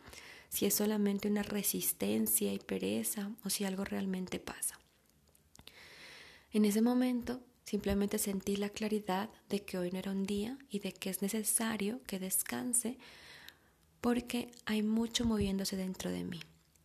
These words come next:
Y bueno, esto también se debe a que vengo haciendo un trabajo energético muy fuerte internamente.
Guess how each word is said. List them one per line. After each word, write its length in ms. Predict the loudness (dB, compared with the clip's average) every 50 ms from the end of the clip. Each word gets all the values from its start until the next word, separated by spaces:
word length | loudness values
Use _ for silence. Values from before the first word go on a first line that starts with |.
| _ _ 2
Y 100 | 2 4
bueno, 240 | 4 4 4 2 2
esto 180 | 2 0 0
también 300 | 0 2 2 2 2 2
se 140 | 2 0 0
debe 180 | 0 0 0 -2
a 60 | -2
que 160 | -4 -4 -4
vengo 240 | -2 -2 -2 -2 -2
haciendo 400 | -2 -2 0 0 -2 0 0 -2
un 80 | -2
trabajo 680 | -2 -2 -2 -2 -2 -2 -2 -4 -2 -2 -4 -6 -4 -2
energético 760 | -2 -2 -2 -2 -6 -6 -6 -6 -4 -4 -6 -6 -4 -2 -2
muy 400 | 0 2 2 2 2 2 2 0
fuerte 500 | -2 -6 -6 -2 -2 -2 -2 -2 -2 -2
internamente. 960 | -2 -2 -2 -4 -4 -6 -4 -4 -2 -2 -2 -2 -2 -4 -6 -6 -4 -6 -6